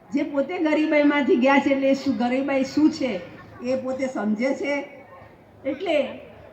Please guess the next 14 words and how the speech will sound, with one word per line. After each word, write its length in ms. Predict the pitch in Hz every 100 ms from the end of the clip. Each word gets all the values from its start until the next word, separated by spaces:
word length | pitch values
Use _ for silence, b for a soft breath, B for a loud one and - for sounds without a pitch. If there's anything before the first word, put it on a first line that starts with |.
| - - -
એમણે 300 | 247 262 311
આપણને 380 | 302 285 302 302
ભાષણમાં 540 | 277 254 240 294 311
કહે 200 | 294 311
છે 340 | 339 - 233 170 - - - - - - _ _ - _
કે 120 | 277
આ 400 | 285 277 294 277
દેશમાં 460 | 240 254 269 320 302
કોઈ 120 | 302
જ્ઞાતિ 520 | 254 226 269 262 302
વ્યાતિ 340 | 277 277 269 285
છે 400 | - 254 269 339
જ 120 | 381
નહીં, 360 | 254 202 175